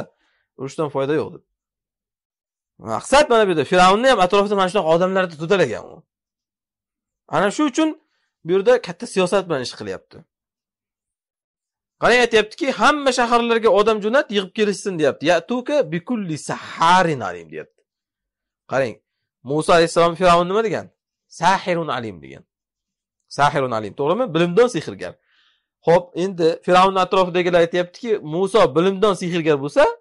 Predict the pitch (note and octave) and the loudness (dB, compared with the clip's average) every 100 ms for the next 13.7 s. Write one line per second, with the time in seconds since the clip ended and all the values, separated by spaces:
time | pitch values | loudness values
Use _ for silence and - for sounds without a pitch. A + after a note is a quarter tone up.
0 | _ - G3 G3+ F3+ D#3+ B2+ A#2 - A2 | _ 0 2 2 0 0 -2 -8 -14 -2
1 | C4 F4 F#4+ _ _ _ - G#3+ - D4+ | 2 2 -2 _ _ _ -6 -4 2 4
2 | C#4+ B3+ A3+ G3+ E3+ C#3 G#2+ F#2+ - _ | 6 6 4 4 2 -2 -4 -12 -14 _
3 | _ _ _ _ _ _ _ _ _ _ | _ _ _ _ _ _ _ _ _ _
4 | _ _ _ _ _ _ _ _ _ - | _ _ _ _ _ _ _ _ _ -6
5 | E3 - F#3 - D#4+ - _ _ - A3+ | -4 0 4 6 4 -2 _ _ 2 2
6 | C4+ B3+ A#3 C4+ D4 C4 - D#4 C4 D#3 | 4 2 4 2 2 -2 -6 -4 -4 -4
7 | A2 F#2 - _ _ _ _ _ _ _ | -6 -8 -16 _ _ _ _ _ _ _
8 | _ - G#3 A#3 A#3 - _ - G3 G#3 | _ 2 4 4 2 0 _ -8 -2 2
9 | A3 F3 C#3+ - F#3 F#3+ F3+ - _ _ | 2 0 -4 -6 -2 0 0 -4 _ _
10 | B2+ C#3 C3+ B2+ D#3+ G#3+ F3+ G#3 F#3 D#3 | -8 -4 -4 -6 -8 -6 2 2 2 0
11 | D3+ B3+ A4+ _ _ _ - D#3+ D3+ A2 | 0 -2 -2 _ _ _ -2 0 0 -4
12 | F2 F2+ E2+ F2+ _ _ - D#3+ C#3+ G3+ | -8 -16 -18 -20 _ _ -8 -6 0 4
13 | G#3 G3+ G3+ G#3 G#3+ A#3+ | 4 2 -4 -2 2 2